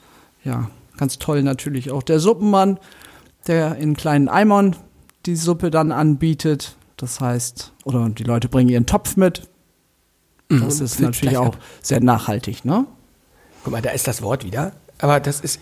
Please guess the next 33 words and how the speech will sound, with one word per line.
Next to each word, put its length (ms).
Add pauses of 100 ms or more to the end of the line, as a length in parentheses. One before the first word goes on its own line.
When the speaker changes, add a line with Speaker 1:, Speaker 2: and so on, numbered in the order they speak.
Speaker 2:
das 160
ist 80
ja 80
das 100
Passende. 440
Ich 100
meine, 160
das 180
ist 140
ja 80
auch 100
einer 240
der, 340 (360)
der 80
Gründe, 340
warum 220
man 120
den 140
Wochenmarkt 500
aufsucht. 520
Ansonsten 420 (760)
kann 120
ich 140
auch 100
woanders 340
hingehen, 320
ne? 160
Das 140
ist 140
ja 80
auch 100
ein 220
gewisses, 380